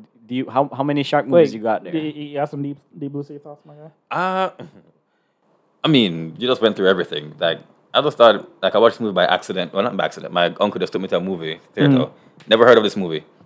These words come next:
Speaker 3: Had never seen a trailer. And then I'm just in there, and the sharks are eating people. And some great shark kills in there. So there's the, L, the, um, Samuel L. Jackson one,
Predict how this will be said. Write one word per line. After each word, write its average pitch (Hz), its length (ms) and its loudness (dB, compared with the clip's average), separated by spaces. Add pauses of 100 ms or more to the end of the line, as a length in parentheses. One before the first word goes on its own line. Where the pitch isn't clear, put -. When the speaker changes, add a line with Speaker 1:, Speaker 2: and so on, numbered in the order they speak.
(120)
Speaker 3:
Had 92 340 0
never 104 180 -2
seen 104 120 0
a 104 60 6
trailer. 85 380 4 (440)
And 98 80 4
then 95 80 6
I'm 92 80 6
just - 180 0
in 107 140 2
there, 80 140 4
and 78 100 -2
the - 200 -6
sharks - 280 2
are - 60 0
eating 82 240 -6
people. 78 300 -10
And 71 180 -6 (420)
some 156 400 2
great 123 320 6
shark - 500 4
kills 92 360 2
in 80 100 -12
there. 73 140 -8
So 90 200 2
there's 92 260 4
the, 95 100 4
L, 104 300 4
the, 90 140 4
um, 87 380 2 (320)
Samuel 101 340 2
L. - 60 4
Jackson - 320 0
one, 73 200 -8